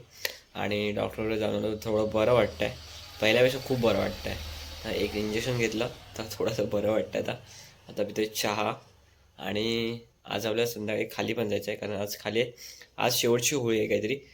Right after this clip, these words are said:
अं, मला पण एक्झॅक्टली माहीत नाही, पण आज म्हणतात शेवटची होळी आहे. तर आज आम्ही इकडे खाली जाऊन आटापाटा खेळतो, तर ते पण आज बघू आपण जाऊन खाली. तर खूप मजा येते आटापाटा खेळायला,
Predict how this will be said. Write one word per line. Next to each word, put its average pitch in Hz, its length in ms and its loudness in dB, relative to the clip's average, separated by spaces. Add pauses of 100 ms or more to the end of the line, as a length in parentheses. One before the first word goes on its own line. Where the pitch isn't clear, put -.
(260)
अं, 104 380 4
मला 110 120 4
पण 117 80 4
एक्झॅक्टली 113 320 4
माहीत 104 240 0
नाही, 104 120 0
पण 107 60 0
आज 107 180 0
म्हणतात 104 200 -4
शेवटची 104 360 2
होळी 104 220 2
आहे. - 120 0 (360)
तर 98 100 -4
आज 104 220 -2
आम्ही 110 200 2
इकडे 110 140 0
खाली 107 200 0
जाऊन 117 160 2
आटापाटा 120 420 2
खेळतो, 120 420 -2 (320)
तर 123 120 -6
ते 127 60 0
पण 123 120 2
आज 120 140 2
बघू 113 220 -2
आपण 113 300 0
जाऊन 107 260 0
खाली. 107 200 -6 (400)
तर - 80 -18
खूप 123 160 -2
मजा 117 180 2
येते 104 120 0
आटापाटा 98 380 0
खेळायला, 101 320 -4